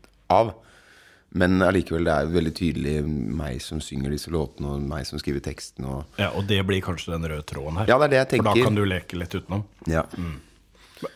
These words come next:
Speaker 2: Men i tillegg til dette da, du samarbeider med veldig mange.
Speaker 1: Mm.
Speaker 2: Jeg kan bare nevne noen her. Altså, da har du, eh, for eksempel Hanne Hukkelberg, Dada Fohn, Kristin
Speaker 1: Mm.
Speaker 2: Asbjørnsen. Hva gir det deg?
Speaker 1: Nei, det,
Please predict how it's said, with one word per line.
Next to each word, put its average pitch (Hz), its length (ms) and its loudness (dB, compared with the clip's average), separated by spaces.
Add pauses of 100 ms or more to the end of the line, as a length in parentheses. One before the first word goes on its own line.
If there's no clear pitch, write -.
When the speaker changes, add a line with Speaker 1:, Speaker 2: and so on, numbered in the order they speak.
(160)
Speaker 2:
Men 143 180 4
i 147 40 2
tillegg 143 280 4
til 131 80 4
dette 131 140 4
da, 143 240 4 (720)
du 135 100 0
samarbeider 98 580 0
med 113 160 2
veldig 104 280 2
mange. 104 360 4 (300)
Speaker 1:
Mm. 95 140 -2
Speaker 2:
Jeg 95 180 -2
kan 110 120 -2
bare 107 100 -2 (100)
nevne 101 180 0
noen 90 420 -2
her. 113 140 -2
Altså, 104 220 -4
da 101 140 2
har 95 160 2
du, 95 320 0
eh, 90 360 0 (540)
for - 160 -2
eksempel 95 380 -2
Hanne 92 280 2
Hukkelberg, 92 800 -2
Dada 90 240 0
Fohn, 90 400 -4 (220)
Kristin 95 300 -4
Speaker 1:
Mm. 98 60 0
Speaker 2:
Asbjørnsen. 92 440 -4
Hva 110 180 4
gir 110 180 2
det 90 220 -2
deg? 117 160 -2 (1500)
Speaker 1:
Nei, 80 80 0
det, 90 340 4